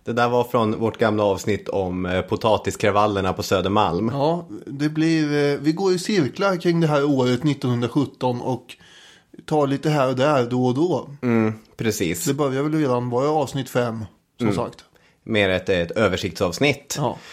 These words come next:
Speaker 1: Om jag får tillåts backa bandet lite grann. Eh, hej på er, <laughs> välkomna till Historiepodden.
Speaker 2: Ja.
Speaker 1: Eh, Robin Olofsson, Daniel Hermansson. Eh, sa, sa vi det?
Speaker 2: Nej, det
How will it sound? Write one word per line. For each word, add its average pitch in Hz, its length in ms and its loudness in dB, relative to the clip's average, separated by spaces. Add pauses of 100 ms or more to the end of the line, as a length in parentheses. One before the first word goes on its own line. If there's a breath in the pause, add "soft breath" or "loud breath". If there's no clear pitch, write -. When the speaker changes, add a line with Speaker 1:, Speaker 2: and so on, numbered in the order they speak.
(320 loud breath)
Speaker 1:
Om 135 200 0
jag 135 160 0
får 135 460 0
tillåts 135 380 -2
backa 127 420 -2
bandet 120 460 0
lite 104 180 -4
grann. 98 440 0
Eh, 90 280 -2 (360)
hej 113 400 0 (100)
på 101 180 2
er, 107 160 -2 (200)
<laughs> - 40 -
välkomna 131 420 0
till 123 140 -2
Historiepodden. 110 840 0
Speaker 2:
Ja. 175 280 -4 (160 loud breath)
Speaker 1:
Eh, 107 320 4
Robin 110 300 0
Olofsson, 101 300 -2
Daniel 101 300 2
Hermansson. 95 580 -2 (540 loud breath)
Eh, 85 340 0 (240)
sa, 123 360 0
sa 135 140 2
vi 165 100 2
det? - 200 -4 (260)
Speaker 2:
Nej, 165 380 0
det 151 100 -4